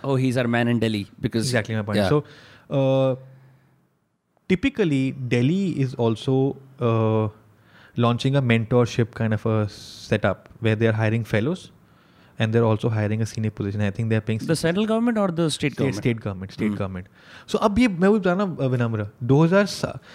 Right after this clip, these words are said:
Speaker 2: there is something called lamp fellowship. lamp fellowship is a thirteen month fellowship where they attach you with an M P for
Speaker 1: Hmm.
Speaker 2: thirteen months. It's a very, very, very good opportunity. This, I think, is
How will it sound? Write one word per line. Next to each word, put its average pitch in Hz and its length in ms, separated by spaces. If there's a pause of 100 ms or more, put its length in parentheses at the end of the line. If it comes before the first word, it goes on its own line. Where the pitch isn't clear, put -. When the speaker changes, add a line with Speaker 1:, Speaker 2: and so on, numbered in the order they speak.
(880)
Speaker 2:
there 156 140
is 175 80
something 190 340
called 185 220 (100)
lamp 113 220
fellowship. - 560 (760)
lamp 147 300
fellowship 170 340
is 160 120
a 160 60 (100)
thirteen 151 360
month 143 220
fellowship - 340 (520)
where 135 180
they 151 160
attach 135 420
you 156 60
with 147 100
an 131 160
M 107 80
P 98 160 (380)
for 139 80
Speaker 1:
Hmm. 120 80
Speaker 2:
thirteen 139 400
months. 98 220 (100)
It's 143 300
a 147 120 (400)
very, 127 520
very, 117 520
very 110 220
good 110 140
opportunity. 101 560 (400)
This, 165 260
I 160 140
think, 175 580
is 147 200